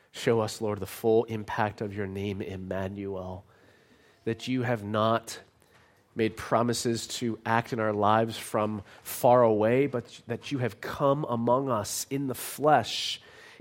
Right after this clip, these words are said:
God with us. You walk this earth. You fully experienced human life,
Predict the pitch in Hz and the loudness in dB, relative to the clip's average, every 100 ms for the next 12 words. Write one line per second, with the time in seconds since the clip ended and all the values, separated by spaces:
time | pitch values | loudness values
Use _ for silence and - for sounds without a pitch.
0 | 110 120 127 147 131 113 151 151 - - | 2 4 6 6 2 0 0 0 -6 -6
1 | 101 95 - 127 131 123 131 139 - 131 | -4 -6 -8 -6 -4 0 -2 -2 -4 -4
2 | - - 139 147 151 - - _ _ - | -6 -6 -2 -2 -2 -8 -20 _ _ -20
3 | - - _ _ - 127 - 156 147 131 | -20 -20 _ _ -8 -6 -2 0 2 2
4 | - - - 131 135 127 - - - 135 | -2 -8 0 2 2 -2 -10 -12 -6 -2
5 | 131 117 110 131 147 - - | -2 0 2 4 2 -4 -12